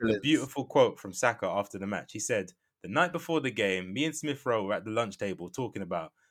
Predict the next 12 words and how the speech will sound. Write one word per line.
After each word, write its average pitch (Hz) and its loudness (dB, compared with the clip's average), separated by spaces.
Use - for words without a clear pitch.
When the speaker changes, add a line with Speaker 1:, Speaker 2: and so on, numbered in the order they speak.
Speaker 1:
how 151 6
beautiful 131 2
it 104 -4
would 101 -6
be 110 -2
to 101 -8
score 104 -2
at 98 -6
a 104 -6
North 107 -4
London 98 -2
derby." 92 2